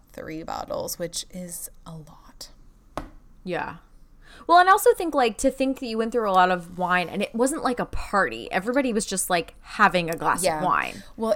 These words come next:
Speaker 1: and she goes, "Hey, this weekend for our two week, he's taking me to the, his cousin's cabin." So I was like, "Okay, so it's not like it was a Friday night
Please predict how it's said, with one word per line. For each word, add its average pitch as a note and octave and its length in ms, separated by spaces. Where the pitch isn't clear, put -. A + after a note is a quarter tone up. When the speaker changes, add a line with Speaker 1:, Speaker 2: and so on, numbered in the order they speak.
Speaker 1:
and A#3 180
she A#3+ 160
goes, F3+ 440
"Hey, G3+ 140
this F#3+ 240
weekend E3+ 400
for E3+ 140
our D#3 100
two D#3+ 240
week, - 200
he's E3 200
taking D#3 400
me D3 200
to D3+ 180
the, D3 420
his D#3+ 180
cousin's C#3+ 360
cabin." C3 360
So E3 100
I - 20
was D3+ 80
like, D#3 160
"Okay, C#3 280
so - 120
it's F#3 120
not F#3 120
like F3 180
it D#3+ 60
was D3+ 120
a D3+ 60
Friday D3 420
night C#3 400